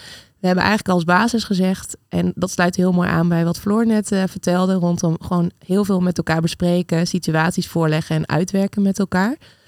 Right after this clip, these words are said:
Dus de rode draad, zeg maar, gedurende dat hele jaar is casuïstiek en rollenspel. Daar hebben we een trainer voor, maar ook onze eigen ervaringen. Dus, ehm, één keer in de twee maanden komen de, eh, de trainees bij elkaar.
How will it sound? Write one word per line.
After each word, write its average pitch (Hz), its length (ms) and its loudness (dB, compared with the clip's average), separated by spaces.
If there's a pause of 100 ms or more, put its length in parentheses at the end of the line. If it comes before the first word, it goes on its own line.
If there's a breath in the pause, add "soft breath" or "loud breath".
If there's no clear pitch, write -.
(240 soft breath)
Dus 185 180 -4
de 175 80 2
rode 185 300 2
draad, 170 400 -2
zeg - 160 -6
maar, 185 140 0
gedurende 185 400 0
dat 170 140 -4
hele 202 240 2
jaar 170 240 2
is 165 200 -4
casuïstiek 165 580 -4
en 156 100 2
rollenspel. 185 720 -2
Daar - 540 -10
hebben - 100 0
we 175 60 4
een 175 160 0
trainer 202 280 2
voor, 220 340 0
maar 208 140 2
ook - 280 -2
onze 170 240 -2
eigen - 280 -4
ervaringen. 185 640 0 (460 soft breath)
Dus, 185 320 -2
ehm, 165 500 0 (560)
één 208 220 2
keer 208 100 0
in 196 60 4
de 180 80 2
twee 180 260 2
maanden 208 520 2
komen 190 280 2
de, 175 80 0 (220)
eh, 165 340 2
de 170 120 -2
trainees 190 400 0
bij 160 120 0
elkaar. 170 500 0